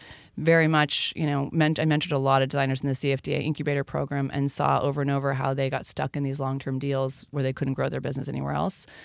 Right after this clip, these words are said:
That's not what we wanna do with our partners. And so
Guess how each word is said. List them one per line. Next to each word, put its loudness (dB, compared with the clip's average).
That's 2
not 2
what -4
we 0
wanna -2
do -4
with -4
our -4
partners. -10
And -2
so 2